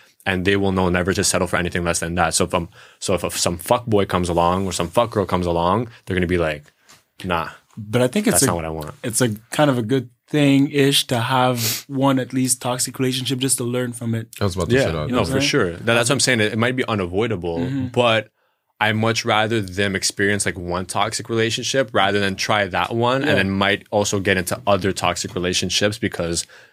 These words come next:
Speaker 1: that's all they know and that's all they have as a reference. So I'd rather them see a healthy relationship
Speaker 2: Yeah.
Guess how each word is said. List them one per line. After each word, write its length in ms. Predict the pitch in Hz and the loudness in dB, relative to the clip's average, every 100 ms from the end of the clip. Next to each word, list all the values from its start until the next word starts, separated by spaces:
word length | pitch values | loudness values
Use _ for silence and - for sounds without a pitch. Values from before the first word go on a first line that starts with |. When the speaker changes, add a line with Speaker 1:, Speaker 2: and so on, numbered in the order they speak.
| _ | _
Speaker 1:
that's 180 | 101 92 | 0 2
all 180 | 107 98 | 2 2
they 140 | 92 | 2
know 200 | 87 87 | 2 0
and 80 | 101 | 0
that's 100 | 92 | 0
all 140 | 98 95 | 0 0
they 80 | |
have 180 | 87 92 | 0 -2
as 80 | 90 | -2
a 80 | 82 | 0
reference. 480 | 87 87 - 78 - | 0 0 -6 -4 0
So 100 | 98 | 2
I'd 60 | |
rather 380 | 95 98 104 104 - _ | 2 2 0 -4 -10 _
them 180 | - 101 | -2 0
see 260 | - - 104 | 0 2 0
a 80 | - | 0
healthy 360 | - 95 117 | -2 -2 0
relationship 760 | 117 120 123 131 127 156 160 - _ _ - | 0 0 -2 -4 -2 0 0 -4 _ _ -10
Speaker 2:
Yeah. 280 | 147 101 | -6 -6